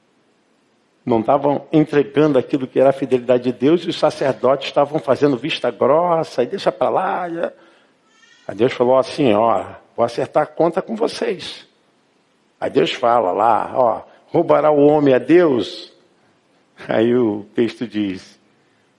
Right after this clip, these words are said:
"Senhor, mas em que <laughs> temos te roubado?" É? Aí o profeta Malaquias falou: "Vocês têm roubado nos dízimos e nas ofertas."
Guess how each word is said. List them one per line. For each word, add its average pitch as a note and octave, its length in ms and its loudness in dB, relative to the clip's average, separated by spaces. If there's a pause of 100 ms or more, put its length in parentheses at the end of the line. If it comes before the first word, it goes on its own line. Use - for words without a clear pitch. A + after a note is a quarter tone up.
(140)
"Senhor, B2 520 -2
mas A#2 320 -2
em F3 140 2
que C#4+ 460 0
<laughs> - 360 -10
temos D#3+ 360 0
te - 180 -4
roubado?" G#2 680 2 (1400)
É? G#3 340 -6 (1200)
Aí G#2 540 0 (720)
o A2+ 80 -4
profeta G2 600 -4
Malaquias G2 540 -4
falou: F#2 520 -6 (840)
"Vocês B2 340 -6
têm A#2 100 -4
roubado G#2+ 480 -2
nos A2 240 -2
dízimos G#2 380 -8
e - 20 -4
nas G2+ 220 -2
ofertas." - 800 -8